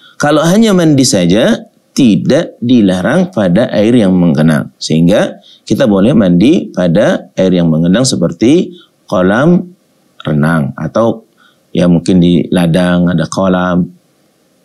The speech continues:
Tapi kalau ladang ya kolamnya biasanya ngalir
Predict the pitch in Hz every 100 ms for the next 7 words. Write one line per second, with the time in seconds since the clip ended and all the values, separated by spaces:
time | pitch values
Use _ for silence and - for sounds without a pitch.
0 | _ _ _ _ - - 98 107 95 -
1 | - 95 113 123 - - 95 90 107 107
2 | 85 87 92 92 85 76 65